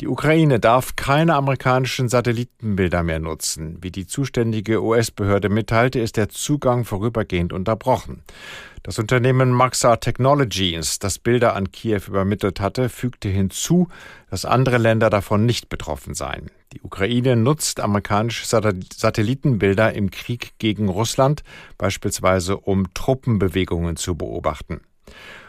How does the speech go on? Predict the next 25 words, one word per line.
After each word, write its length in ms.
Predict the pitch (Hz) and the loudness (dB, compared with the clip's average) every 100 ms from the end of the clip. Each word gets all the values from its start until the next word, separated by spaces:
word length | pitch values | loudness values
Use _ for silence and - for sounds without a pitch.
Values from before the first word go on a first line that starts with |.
| - | -2
U-S-Präsident 720 | 107 139 - 165 151 147 139 | 2 2 2 2 4 4 4
Trump 320 | 165 160 190 | 4 4 4
hatte 220 | 160 156 | 2 4
Anfang 320 | 120 151 170 143 | 2 2 0 0
der 140 | 127 | 2
Woche 240 | 135 - | 0 -2
schon 200 | 123 131 | -4 -2
die 80 | 120 | -2
Militärhilfe 840 | 110 107 104 123 117 104 92 - 85 | 0 0 -2 0 2 2 0 -2 -4
für 240 | - 87 | -4 -6
die 160 | 76 - | -6 -10
Ukraine 640 | - - 85 85 85 80 | -10 -10 -8 -6 -6 -6
gestoppt. 580 | 82 78 - - - - _ _ _ _ - - _ - - - _ _ - | -8 -8 -6 -8 -12 -20 _ _ _ _ -20 -20 _ -20 -20 -20 _ _ 0
Bundesweit 720 | 156 180 - 117 92 - - | 2 4 4 4 4 0 0
demonstrieren 800 | 104 110 101 - 131 139 143 127 | 0 0 -2 -2 2 2 4 4
heute 340 | 120 120 131 | 4 4 2
viele 280 | 120 165 175 | 2 2 2
Menschen 400 | 135 151 - 151 | 4 2 0 -2
für 100 | - | 0
die 120 | 120 | -2
Gleichberechtigung 920 | 104 113 123 - 95 90 - 107 107 | 2 2 2 -4 -4 -4 -8 -4 -4
von 220 | 104 104 92 | -2 -2 -2
Frauen 400 | - 85 82 85 | 0 0 0 -2
und 160 | 87 | -4
Männern. 320 | 85 - - | -4 -6 -8